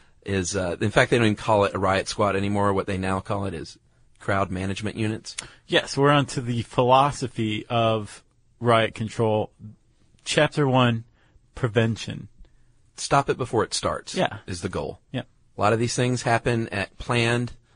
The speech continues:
Speaker 1: um, protests.
Speaker 2: Mm-hmm.
Speaker 1: So when they hear about this, someone applies for a permit to,
Speaker 2: Mm-hmm.
Speaker 1: to stage a rally, let's say.
Speaker 2: Mm-hmm.
Speaker 1: If it's one that's particularly, they think, an, an incendiary,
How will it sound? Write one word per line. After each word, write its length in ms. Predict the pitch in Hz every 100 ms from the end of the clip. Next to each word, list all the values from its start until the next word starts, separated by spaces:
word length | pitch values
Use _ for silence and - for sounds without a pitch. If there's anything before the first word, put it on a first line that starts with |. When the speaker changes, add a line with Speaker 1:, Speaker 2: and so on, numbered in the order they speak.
| _ _ _ _ -
Speaker 1:
um, 440 | - 82 64 - -
protests. 640 | - 107 127 151 - -
Speaker 2:
Mm-hmm. 240 | 113 123 135 131 _ -
Speaker 1:
So 260 | - 101 98
when 100 | 101
they 120 | 104
hear 180 | 107 104
about 280 | 104 101
this, 260 | 104 107 113
someone 440 | - 104 95 98
applies 680 | 95 - - 101 101 101 98
for 140 | - 101
a 60 |
permit 520 | 95 101 101 101 - -
to, 80 | 117
Speaker 2:
Mm-hmm. 100 | 117
Speaker 1:
to 120 | 110
stage 300 | - 101 95
a 60 | 95
rally, 380 | 98 95 95
let's 220 | 95 95 -
say. 300 | 101 104 - -
Speaker 2:
Mm-hmm. 140 | 110 107 - -
Speaker 1:
If 80 | -
it's 200 | 98 -
one 220 | 104 101
that's 160 | 98 -
particularly, 520 | 104 - 98 107 104
they 100 | 98
think, 320 | 95 104 95
an, 140 | 104 95
an 140 | 95 92
incendiary, 880 | 104 101 - 120 117 90 90 98